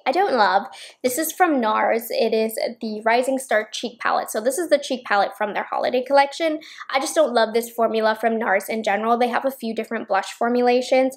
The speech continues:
This Big Gelée formula that's in this kit I don't really love. I mean, blush is blush. I can get it to work. It doesn't look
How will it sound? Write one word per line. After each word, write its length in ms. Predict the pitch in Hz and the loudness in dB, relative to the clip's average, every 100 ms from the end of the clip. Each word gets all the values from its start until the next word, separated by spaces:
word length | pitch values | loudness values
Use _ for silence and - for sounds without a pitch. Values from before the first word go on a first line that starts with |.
| - - - | -10 -20 -6
This 240 | 226 233 233 | 0 0 2
Big 160 | 226 233 | 0 0
Gelée 440 | 247 240 214 202 | 0 2 4 2
formula 420 | - 233 233 233 226 | 2 2 2 2 2
that's 280 | 202 196 - | 2 0 -2
in 220 | 208 208 | -2 2
this 180 | 202 202 - - _ | 2 2 -8 -20 _
kit 300 | - 226 208 - | -2 0 0 -2
I 60 | |
don't 320 | 226 185 185 | -2 -4 -4
really 260 | 202 196 175 | 0 0 0
love. 360 | 170 165 170 - | -2 0 0 2
I 120 | 226 | 2
mean, 240 | 247 262 262 - - - - | 4 2 0 -12 -20 -14 -2
blush 260 | 233 339 - | 4 4 2
is 80 | 285 | -6
blush. 440 | 226 - 269 294 | -4 0 2 2
I 100 | 262 | 2
can 220 | 262 262 | 2 0
get 120 | 247 208 | 0 -2
it 120 | 226 | 0
to 120 | 302 | 0
work. 400 | 233 208 202 254 | 2 2 2 0
It 120 | 285 | 2
doesn't 300 | 285 262 269 | 2 2 2
look 160 | 262 | 0